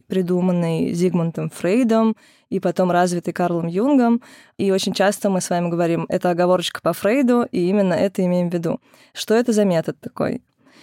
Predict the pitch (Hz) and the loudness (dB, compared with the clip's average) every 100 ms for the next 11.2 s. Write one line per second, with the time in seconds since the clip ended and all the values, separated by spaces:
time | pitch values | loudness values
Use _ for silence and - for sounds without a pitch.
0 | - - - - 190 185 277 - - - | -20 -20 -12 -4 -2 0 0 -2 -10 -2
1 | 185 196 202 165 175 - 220 - 269 262 | 0 2 0 -4 -4 -2 -2 0 2 2
2 | 247 - - 190 185 180 - 185 175 175 | 0 -6 -2 0 2 0 -2 -2 0 -2
3 | - 180 180 185 294 - - 226 220 - | -4 -2 0 2 0 -2 -2 0 0 0
4 | 254 202 190 214 254 214 226 208 - 185 | -2 0 2 2 0 2 2 2 -2 -8
5 | 170 196 190 170 160 160 - 208 _ _ | -2 0 0 0 0 0 -2 -10 _ _
6 | - - - _ _ 190 180 208 214 202 | -20 -20 -20 _ _ -2 0 2 0 0
7 | 196 185 180 165 - - 269 - 226 185 | 0 2 0 -2 -6 -4 -4 -2 -4 0
8 | 185 196 220 202 - - 196 185 190 185 | 2 2 2 0 -6 -6 -2 0 0 0
9 | - 185 202 240 220 180 180 180 185 196 | 0 0 2 2 0 -2 -2 0 0 0
10 | 185 185 170 170 170 160 170 160 214 254 | 2 2 0 -2 -4 -4 -8 -2 2 2
11 | 220 202 | 0 -6